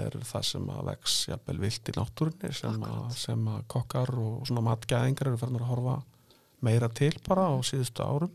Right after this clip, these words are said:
Speaker 1: Þannig að hér er, eh, ýmislegt sem að hægt er að nýta, eh, og auka virðið.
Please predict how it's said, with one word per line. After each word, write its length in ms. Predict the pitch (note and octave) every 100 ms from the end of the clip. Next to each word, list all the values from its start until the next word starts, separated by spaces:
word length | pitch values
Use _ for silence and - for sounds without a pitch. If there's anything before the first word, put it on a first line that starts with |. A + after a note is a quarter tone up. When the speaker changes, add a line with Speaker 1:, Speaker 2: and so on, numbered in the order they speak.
| - - - - - - - - - - - _ -
Speaker 1:
Þannig 300 | D3 B2+ B2
að 100 | A#2
hér 240 | A#2+ C#3+ D#3+
er, 140 | C3+ C#3 - _ _ _ _ _ -
eh, 260 | C3 A#2+ A2
ýmislegt 360 | D#3+ D3 B2+ B2+
sem 160 | C3
að 160 | A#2+ A#2+
hægt 240 | C#3 -
er 80 | C3
að 160 | A#2+ A2+ - -
nýta, 440 | - C#3+ E3+ - - D3+ C#3+ C#3+
eh, 760 | B2 B2+ A#2+ - B2+ C3+ C#3
og 240 | C3 C3 C3
auka 220 | C3+ C3+
virðið. 400 | C3+ A#2+ G#2 C3+